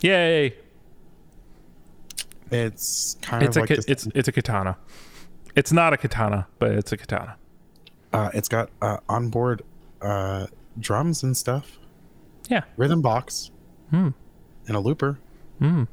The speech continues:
Speaker 2: Oh, air feel. I want it to feel dry.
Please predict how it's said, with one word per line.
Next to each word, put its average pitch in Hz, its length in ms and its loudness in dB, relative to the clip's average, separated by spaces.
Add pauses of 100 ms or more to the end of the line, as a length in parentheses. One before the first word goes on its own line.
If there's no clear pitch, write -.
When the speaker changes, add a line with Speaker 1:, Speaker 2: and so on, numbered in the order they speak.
(580)
Speaker 2:
Oh, 175 440 2
air 160 260 4
feel. 82 520 -4 (320)
I 113 60 0
want 113 180 0
it - 20 -10
to 110 60 -12
feel 98 180 -6
dry. - 720 -10